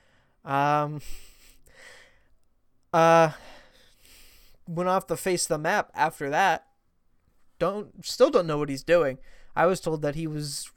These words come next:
<laughs> running for mayor in, um, some town in Missouri,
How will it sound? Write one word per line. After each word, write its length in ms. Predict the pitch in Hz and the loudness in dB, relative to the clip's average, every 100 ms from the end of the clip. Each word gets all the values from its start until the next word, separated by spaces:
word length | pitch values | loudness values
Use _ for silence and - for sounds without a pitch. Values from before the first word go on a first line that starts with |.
| - | -12
<laughs> 200 | - - | -12 -8
running 340 | 170 165 - 254 | -4 -2 -2 -4
for 220 | - 165 | -6 -8
mayor 440 | 151 160 175 185 | -2 2 2 2
in, 220 | 165 156 - - _ - _ | -2 -8 -16 -20 _ -20 _
um, 360 | 151 147 147 147 | -6 -4 -4 -6
some 220 | - 165 | -6 -6
town 280 | - 156 156 | -2 -2 -2
in 140 | 151 | -4
Missouri, 560 | 147 135 147 160 160 | -6 -4 -2 -2 -4